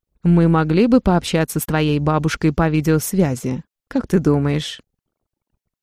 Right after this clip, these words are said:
Эмилия хотела бы её увидеть. «Ты объяснила, что она сможет понимать их польский, но не сможет ответить им», — говорю я,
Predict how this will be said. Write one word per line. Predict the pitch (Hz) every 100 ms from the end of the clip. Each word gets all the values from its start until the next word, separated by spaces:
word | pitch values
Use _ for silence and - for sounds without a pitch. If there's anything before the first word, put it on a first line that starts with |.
| _ -
Эмилия | 165 160 156 151 160 170
хотела | - 147 151 147
бы | 147
её | 151 147 147
увидеть. | 143 143 165 - - - _ _ _ _ _ _ -
«Ты | 202 185
объяснила, | 185 180 190 214 226
что | 185 180
она | 170 175
сможет | - 185 185
понимать | 180 175 180 170
их | 170
польский, | - 202 208 196
но | 175
не | 175
сможет | 165 185 180 180
ответить | 180 185 190 165 147 -
им», — | 143 - _ _ _
говорю | 170 165 160 156
я, | 151 151